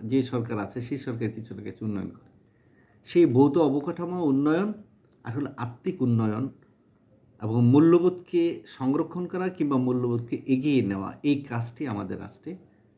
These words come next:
আহ, হয়নি। এবং আজকে আমরা সবচেয়ে বড়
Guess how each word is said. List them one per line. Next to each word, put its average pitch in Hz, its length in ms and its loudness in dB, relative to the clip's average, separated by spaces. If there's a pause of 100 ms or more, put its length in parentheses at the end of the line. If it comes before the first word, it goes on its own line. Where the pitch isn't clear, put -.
(760)
আহ, 95 280 -4 (240)
হয়নি। 90 380 -14 (1400)
এবং 107 400 0 (120)
আজকে 147 360 2
আমরা 143 320 0
সবচেয়ে - 440 -4
বড় 131 200 2